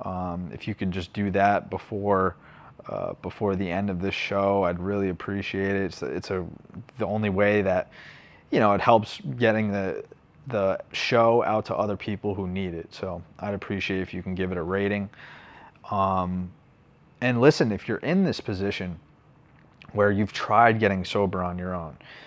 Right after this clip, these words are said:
and you've tried to control your using, and you've tried to make all these different changes, and it's not working, reach out, do something about it. Stop trying to do the same shit over and over again and expecting a different result.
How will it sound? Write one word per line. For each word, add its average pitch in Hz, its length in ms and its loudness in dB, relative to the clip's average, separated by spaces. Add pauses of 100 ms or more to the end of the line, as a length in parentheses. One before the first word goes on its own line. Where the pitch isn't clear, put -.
(200)
and 92 360 -6
you've 95 160 -6
tried 107 480 4
to 101 100 -4
control 98 460 0
your 90 120 0
using, 85 440 -4
and 87 100 -8
you've 87 120 -8
tried 104 460 2
to 101 100 -8
make 95 260 -4
all 95 100 0
these 92 160 -6
different 90 300 -6
changes, 95 420 -4
and 90 140 -6
it's - 160 -12
not 92 240 -2
working, 98 420 -4 (460)
reach 98 360 -2
out, 92 340 -2 (140)
do 98 160 -4
something 92 340 -6
about 85 340 -4
it. 82 100 -12 (300)
Stop 104 360 4
trying 110 300 0
to 98 140 -2
do 101 60 0
the 92 80 -4
same 101 320 -4
shit 95 360 -4
over 104 340 -2
and 107 80 0
over 101 280 -2
again 92 240 -6
and 90 80 -8
expecting 98 460 -4
a - 20 -4
different 95 300 -2
result. 92 420 -4